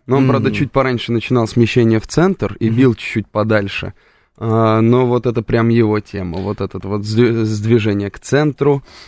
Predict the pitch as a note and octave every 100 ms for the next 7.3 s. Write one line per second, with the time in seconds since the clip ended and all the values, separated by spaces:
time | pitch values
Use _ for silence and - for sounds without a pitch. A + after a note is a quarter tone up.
0 | _ - B2 A#2+ A#2+ B2 G#2+ - A2+ B2+
1 | A2+ G#2+ G#2 A2 A2+ A2 A2+ A2+ G#2+ -
2 | G#2 - A2 G2+ F#2 - G#2+ A2+ A2 A2
3 | A2 G#2 - A2+ A2+ B2 C3+ G#2+ G#2+ G#2
4 | G#2 - - _ - - _ _ _ _
5 | _ B2+ B2 B2 A#2 A2 _ _ _ -
6 | _ _ - A#2+ A2 A2 C#3+ G#2 - -
7 | F#2+ - -